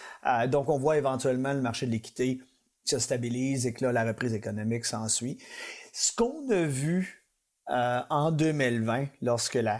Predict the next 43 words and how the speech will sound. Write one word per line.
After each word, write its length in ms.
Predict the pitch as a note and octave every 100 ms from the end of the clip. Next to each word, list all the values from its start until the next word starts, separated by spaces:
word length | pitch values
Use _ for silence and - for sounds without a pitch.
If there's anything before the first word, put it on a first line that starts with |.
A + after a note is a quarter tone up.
| -
la 160 | C3 G#2+
pandémie, 800 | C#3 C3+ C3 C3 C#3+ D3 B2+ B2+
euh, 360 | A#2 A2 A2+ A2
a 20 |
frappé, 840 | - C3+ A#2 D3 C#3+ D3 D3 B2+
euh, 140 | A2+ A2+
puis 220 | B2+ A2
c'était 160 | A#2+
vraiment, 340 | A#2 A#2+ B2 B2+
là, 140 | A#2+
inattendu, 1040 | A2+ A2+ - C3+ C3 B2+ C3+ A#2 A2 D3 A3 - - - - -
euh, 120 | B2 -
les 640 | C#3+ C#3 D3+ D#3 D#3 D3 -
banques 260 | C3 G#3+ A3
centrales 640 | G3+ A#2 C3+ C#3+ B2+ A#2+
dans 140 | C#3
le 80 | C#3+
monde, 320 | B2+ B2+ G3 E3 - A#2+ -
puis 100 | A#2+
je 100 | A2+
vais, 120 | A2+
je 100 | A#2+
vais 100 | A2+
ici, 220 | A2+ D3
je 60 | C3+
vais 80 |
regarder 260 | A#2 A#2 C3
plus 240 | C3 C#3+
aux 100 | C3
États-Unis, 460 | A2+ C3+ A#2+ G#2+ E3
là, 100 | C3+
on, 180 | A#2+ A2+
euh, 280 | A2+ A2 -
on, 240 | C#3 D3+ C#3 D3+
on 20 |
réagit 360 | E3+ D3 C3+ C#3+
de 60 | -
façon 520 | A#2 - C3 B2+ A#2+
extrêmement 880 | C3+ - - - C#3+ D3+ D3 C#3 C3+
vive 440 | A#2+ D3+ F3 C#3
et 160 | B2 A#2+
rapide, 640 | C3 - E3+ G3 F3+ B2+ - - - - -
euh, 200 | A2+